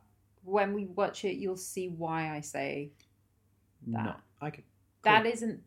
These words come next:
Speaker 1: the plot.
Speaker 2: Okay.
Speaker 1: But, you know.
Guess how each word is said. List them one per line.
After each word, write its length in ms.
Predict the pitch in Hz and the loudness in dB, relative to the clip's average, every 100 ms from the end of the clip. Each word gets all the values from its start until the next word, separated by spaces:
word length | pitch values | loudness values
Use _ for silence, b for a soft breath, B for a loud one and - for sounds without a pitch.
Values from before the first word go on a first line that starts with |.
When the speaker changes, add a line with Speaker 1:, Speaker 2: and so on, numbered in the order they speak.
| _ - | _ -12
Speaker 1:
the 240 | 160 185 | -2 0
plot. 500 | 175 - 160 143 - - _ _ _ _ _ _ _ _ _ _ _ _ _ _ _ 165 | 0 -4 -4 -4 -6 -12 _ _ _ _ _ _ _ _ _ _ _ _ _ _ _ -12
Speaker 2:
Okay. 160 | - - | -12 -6
Speaker 1:
But, 200 | 175 - | -6 -4
you 80 | |
know. 80 | 156 | -6